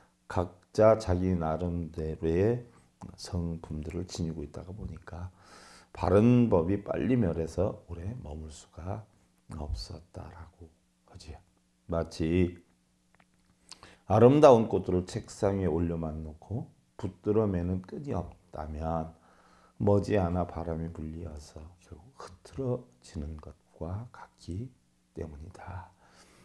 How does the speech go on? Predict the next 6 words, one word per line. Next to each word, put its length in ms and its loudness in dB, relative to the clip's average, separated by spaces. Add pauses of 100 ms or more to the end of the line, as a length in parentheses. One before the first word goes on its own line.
(540)
그래서 240 4
부처님이 680 0
이 260 -4
일이 400 -4 (240)
있은 480 -12
후에, 540 -8